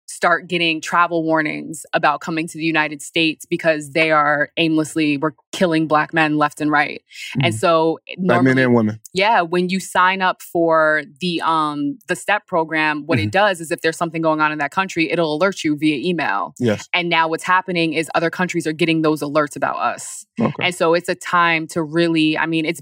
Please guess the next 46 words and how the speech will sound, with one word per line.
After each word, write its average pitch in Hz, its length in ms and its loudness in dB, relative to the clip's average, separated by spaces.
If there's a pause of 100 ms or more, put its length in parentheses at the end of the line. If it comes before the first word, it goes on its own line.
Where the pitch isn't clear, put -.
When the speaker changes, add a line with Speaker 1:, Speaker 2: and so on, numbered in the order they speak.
(140)
Speaker 1:
it's - 380 -4
past 175 400 -2
time 160 280 0
for 156 140 -2
us 160 120 -2
to 170 80 -4
have 160 140 0
an 151 60 -8
honest 156 360 0
discourse 156 560 -2
with 151 140 -6
ourselves. 147 540 0 (360)
But 170 120 2
I 160 80 0
think 170 220 -4
the 165 80 -4
travel 175 360 0
conversation, 156 680 0
because 151 220 -6
what's 151 140 -8
happening 170 460 0
is 156 220 -2
as 156 140 0
a 156 60 -6
traveler 160 500 0
of 147 100 -8
color, - 120 -4 (580)
Speaker 2:
Mm-hmm. 110 140 -2 (180)
Speaker 1:
you're 196 160 4
talking 190 440 0
about 160 300 2
one 175 140 0
of 175 80 -4
two - 200 -6
things 165 280 0
when 160 120 0
you're 151 120 4
abroad 156 300 2
right 147 180 -2
now. 147 200 2
You're 156 180 -2
either 165 220 0
being 160 240 0
questioned 160 440 -2
about 139 240 -2
Trump 214 300 -2